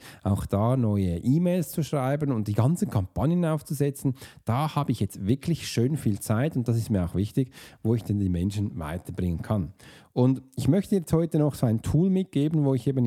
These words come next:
heut-, äh, wo ich auch mit, das letzte Mal im Vier-Monats-Coaching mit den Menschen gemacht habe, dass du mal siehst, was wir überhaupt da gemacht haben.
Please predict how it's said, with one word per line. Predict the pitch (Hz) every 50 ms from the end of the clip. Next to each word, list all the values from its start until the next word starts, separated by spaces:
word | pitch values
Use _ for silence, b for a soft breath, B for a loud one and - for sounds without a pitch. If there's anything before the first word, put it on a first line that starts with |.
| 107
heut-, | 110 123 127 127 - - -
äh, | - 117 107 101
wo | 110 107
ich | 101 - -
auch | 95 110 135 139 143 - B B B B B
mit, | B 117 113 117 131 - - -
das | 120 107 95 -
letzte | 107 120 160 - - - 156
Mal | 143 143 143 143
im | - - -
Vier-Monats-Coaching | - 123 143 151 151 147 147 143 131 - - - 131 139 - - 131
mit | 123 113 -
den | 98 98
Menschen | 95 101 95 110 104
gemacht | 101 90 90 101 135 143 - -
habe, | 139 139 147
dass | 151 135 123
du | - 107
mal | 98 95
siehst, | - - 117 - 147 - - -
was | 117 131 131 - -
wir | 139 131
überhaupt | 127 117 104 101 101 104 -
da | 90
gemacht | - 80 76 73 78 - - -
haben. | - - - 104 117